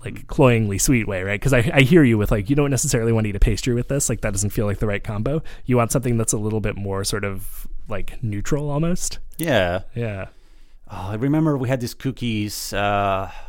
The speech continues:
Speaker 2: the biggest brand was called Nueve de Oro. Uh, we call them galletitas de grasa, which is, like, grease cookies.
Speaker 1: Okay, sure.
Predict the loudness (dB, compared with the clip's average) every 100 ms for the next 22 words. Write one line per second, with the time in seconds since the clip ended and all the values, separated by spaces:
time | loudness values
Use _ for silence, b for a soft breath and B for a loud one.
0 | B -6 -4 -2 -2 -2 0 -2 -2 -4
1 | -2 0 0 0 0 0 0 0 -2 b
2 | b b b b b 0 2 2 0 0
3 | 2 2 0 -2 0 0 0 0 2 2
4 | 2 0 0 -2 -4 -4 -6 -6 -16 -16
5 | -16 -14 -16 -16 -16 -16 -12 -6 -2 0
6 | 0 0 2 2 6 6 6 4 4 4
7 | 4 2 0 4 4